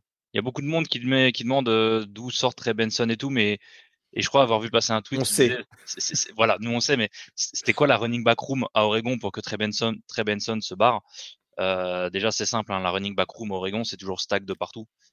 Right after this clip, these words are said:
Speaker 1: Euh, voilà. Donc, euh, quand on voit qui y a en ce moment, euh, pour se dire que on regrette pas forcément que Trey Benson soit parti parce qu'on est encore stack. Donc, euh, et je suis content de le voir réussir comme ça, surtout dans un, comme on disait, un programme qui, qui remonte aussi en même temps que lui.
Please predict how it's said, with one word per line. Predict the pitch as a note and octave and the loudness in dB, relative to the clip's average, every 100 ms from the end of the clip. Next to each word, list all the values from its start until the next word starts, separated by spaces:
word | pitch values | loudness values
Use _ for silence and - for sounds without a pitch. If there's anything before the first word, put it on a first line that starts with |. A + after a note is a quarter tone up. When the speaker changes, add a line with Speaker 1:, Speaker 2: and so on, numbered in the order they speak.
| _ _ _ F#2+ | _ _ _ -12
Speaker 1:
Euh, | F2+ F2 F2 F2+ F2 | -10 -8 -8 -8 -10
voilà. | F2+ F2+ - | -14 -16 -20
Donc, | F2+ F#2 | -20 -12
euh, | F2 F2 F2 F2+ F2+ _ _ _ _ - | -10 -6 -6 -8 -10 _ _ _ _ -16
quand | F#2 F#2 | -14 -6
on | |
voit | F#2+ G#2 | 0 0
qui | - A2 | 0 -2
y | G#2+ | 0
a | |
en | G2+ | 0
ce | - | -4
moment, | G2 G#2 A2 A2+ G2 | -4 0 2 2 0
euh, | F#2 F2+ _ _ _ _ _ _ _ _ | -2 -6 _ _ _ _ _ _ _ _
pour | G2+ | -12
se | - | -6
dire | G2 G#2 | -4 -4
que | - F#2 F#2 F#2 F#2 F#2+ | -4 -8 -6 -6 -6 -8
on | F#2 | -6
regrette | F#2 F#2 G2 | -6 -4 0
pas | G#2 | 0
forcément | G#2+ G2 G#2 | 0 -4 -4
que | G2+ | -4
Trey | G#2 | -4
Benson | G2 - G#2 | -4 -4 -4
soit | G2 F#2+ | -2 -4
parti | F#2 - | -4 -8
parce | G#2 - | -10 -10
qu'on | F#2 | -10
est | |
encore | F2+ F2 - | -10 -8 -6
stack. | - F#2 | -6 -6
Donc, | F2+ E2 | -8 -16
euh, | E2+ - - - _ _ _ _ | -16 -16 -20 -20 _ _ _ _
et | A2+ A2+ | 0 0
je | |
suis | - | 0
content | C3+ B2+ D#3 | -4 0 2
de | |
le | C#3 | 4
voir | B2 A2+ | 6 4
réussir | B2+ A#2+ B2 | 4 2 0
comme | A2+ | 0
ça, | C3 B2+ | 0 0
surtout | A2+ - | -2 -6
dans | A#2 G#2 | -4 -2
un, | G#2 | -2
comme | G#2+ | -4
on | G#2 | -4
disait, | G#2 A2+ | 0 0
un | A2 | 2
programme | G#2 G2 A2+ | 0 2 0
qui, | - G#2 F#2+ | -2 -6 -6
qui | - G2+ | -4 0
remonte | G2 A2 A2 | 0 0 -2
aussi | G#2 - A2+ | -2 -2 -2
en | G2+ | -4
même | F#2+ | -4
temps | G2+ F#2+ | -8 -8
que | |
lui. | G#2+ | -8